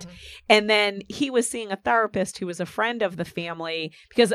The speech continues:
Speaker 2: initially he claimed he had been assaulted as a child, but didn't come up with a name. And it was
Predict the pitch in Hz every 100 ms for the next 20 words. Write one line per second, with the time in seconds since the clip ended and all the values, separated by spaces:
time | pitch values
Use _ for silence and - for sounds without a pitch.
0 | - 196 220 302 - 202 185 180 175 -
1 | - 196 - 208 202 - 190 180 185 175
2 | 180 190 190 196 196 175 160 - 180 170
3 | - 208 202 175 165 151 180 160 214 233
4 | - 208 190 190 190 165 160 180 185 151
5 | 113 156 - - - 175 196 185